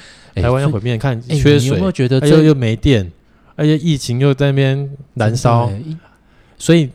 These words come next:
Speaker 2: 你还不去喝茶吗？他们那些喝茶的，他们觉得他们无憾的啦。
Speaker 1: <laughs>
Speaker 2: 嗯。
Speaker 1: 哦，哦，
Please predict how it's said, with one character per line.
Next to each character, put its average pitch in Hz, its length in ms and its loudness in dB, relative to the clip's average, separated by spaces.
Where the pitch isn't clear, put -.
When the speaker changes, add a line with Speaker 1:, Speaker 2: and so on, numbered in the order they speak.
Speaker 2:
你 131 120 0
还 143 140 0
不 143 80 0
去 165 140 0
喝 147 180 2
茶 107 240 -4
吗？ 113 180 -2
他 175 140 -2
们 156 140 -2
那 156 40 -2
些 151 140 0
喝 151 160 2
茶 113 180 -2
的， 113 80 0
他 131 60 0
们 131 100 -4
觉 120 60 4
得 117 60 2
他 - 100 2
们 120 220 0
无 123 160 6
憾 117 220 0
的 95 120 -6
啦。 85 320 -12
Speaker 1:
<laughs> - 80 -20
Speaker 2:
嗯。 120 80 -4
Speaker 1:
哦， 101 280 -6
哦， 104 80 -12